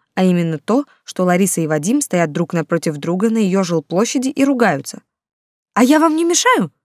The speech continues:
спросила Ника. «Нет». «Ты посмотри, какой кобелина!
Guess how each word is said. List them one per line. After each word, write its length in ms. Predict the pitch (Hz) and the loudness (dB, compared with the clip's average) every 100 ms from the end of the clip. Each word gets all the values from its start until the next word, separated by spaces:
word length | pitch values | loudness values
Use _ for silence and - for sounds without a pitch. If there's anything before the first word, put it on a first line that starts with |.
| _ | _
спросила 480 | - 175 170 170 160 | -12 -6 -4 -2 -2
Ника. 320 | 160 - 185 _ _ _ _ _ | -4 -8 -14 _ _ _ _ _
«Нет». 400 | 214 220 170 - _ _ _ - | 0 4 4 0 _ _ _ 0
«Ты 140 | 233 | 2
посмотри, 460 | 196 226 247 254 349 | 4 4 4 4 2
какой 280 | 381 359 339 | 2 0 0
кобелина! 640 | 339 277 339 269 190 170 | 2 4 6 6 4 -2